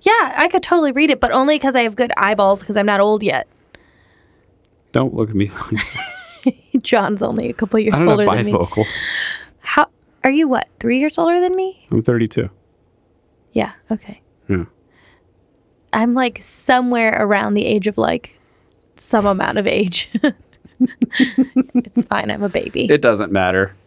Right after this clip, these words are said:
Speaker 1: It, age
Speaker 2: You're
Speaker 1: doesn't
Speaker 2: only as
Speaker 1: matter.
Speaker 2: old as you think you are.
Speaker 1: I am,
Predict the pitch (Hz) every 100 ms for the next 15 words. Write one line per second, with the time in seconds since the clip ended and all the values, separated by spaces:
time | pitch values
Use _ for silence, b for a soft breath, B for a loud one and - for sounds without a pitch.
0 | _ - 269 _ - 269 330 - 127 120
1 | 139 147 147 135 110 117 113 110 113 113
2 | 90 - 82 82 85 80 B - 233 254
3 | 247 220 208